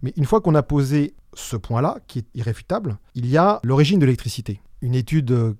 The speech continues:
pas plus, euh, absurde qu'une autre a indiqué que peut-être soixante-dix pour cent de l'électricité utilisée dans le minage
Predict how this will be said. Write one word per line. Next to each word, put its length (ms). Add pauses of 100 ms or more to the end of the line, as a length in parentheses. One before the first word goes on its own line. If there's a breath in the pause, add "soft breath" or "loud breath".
pas 140
plus, 400
euh, 400
absurde 340
qu'une 180
autre 300 (160 soft breath)
a 100
indiqué 440
que 220
peut-être 340
soixante-dix 380
pour 200
cent 240
de 80
l'électricité 800
utilisée 580
dans 320
le 140
minage 420